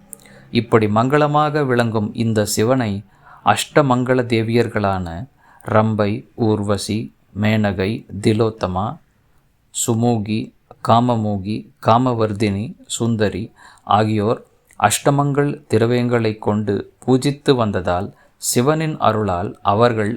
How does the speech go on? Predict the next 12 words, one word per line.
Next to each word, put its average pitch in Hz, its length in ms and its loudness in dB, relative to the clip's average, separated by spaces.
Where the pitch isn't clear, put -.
பல 113 240 2
சித்திகளை 113 640 0
பெற்றனர். 90 600 -6
இன்றும் 156 500 0
அவர்கள் 117 400 2
அதிகாலை 131 680 0
வேளையில் 104 520 -2
கண்ணுக்கு 139 520 0
புலப்படாத 123 720 0
வகையில் 123 440 0
வருகை 107 360 -2
தந்து 98 360 -4